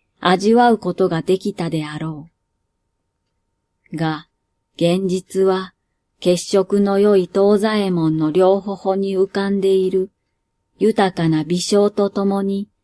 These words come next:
遠慮なく二人の間へ入ってきた。が、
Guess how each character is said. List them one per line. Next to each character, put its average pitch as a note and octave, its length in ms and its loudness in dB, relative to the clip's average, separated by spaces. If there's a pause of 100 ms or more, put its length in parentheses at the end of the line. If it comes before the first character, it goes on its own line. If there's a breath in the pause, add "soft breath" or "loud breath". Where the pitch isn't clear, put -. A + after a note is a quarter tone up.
(360)
遠 F#3+ 300 2
慮 G3+ 160 2
な G#3 180 0
く - 280 -4 (340)
二 F#3 340 0
人 G3+ 160 4
の E3 180 0
間 F3+ 380 0
へ F3+ 100 -2
入 G3 360 -2
っ - 20 -8
て - 280 -10
き - 180 -20
た。 - 200 -18 (1160)
が、 D#3+ 320 -4